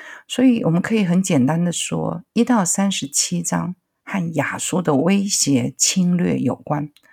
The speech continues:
那么三十八章之后呢，就和被巴比伦掳去归回有关。不过在历史上哈，西西家生病，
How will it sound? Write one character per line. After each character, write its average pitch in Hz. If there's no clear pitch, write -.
那 -
么 208
三 233
十 254
八 220
章 220
之 226
后 240
呢， 185
就 202
和 196
被 196
巴 214
比 180
伦 151
掳 135
去 185
归 196
回 -
有 135
关。 -
不 180
过 285
在 262
历 254
史 -
上 165
哈， 139
西 -
西 226
家 220
生 202
病， 190